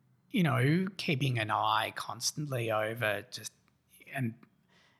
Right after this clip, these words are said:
you know, increasingly within the studio. So we,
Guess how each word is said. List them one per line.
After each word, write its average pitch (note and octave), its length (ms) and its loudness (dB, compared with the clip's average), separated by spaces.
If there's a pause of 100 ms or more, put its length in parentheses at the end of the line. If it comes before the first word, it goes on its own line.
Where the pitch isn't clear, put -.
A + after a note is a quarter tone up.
(240)
you E3 120 4
know, D3+ 100 6
increasingly D#3 680 4
within A#2 340 0
the G#2+ 60 -6
studio. A2+ 520 4
So A#2+ 160 2
we, B2+ 300 2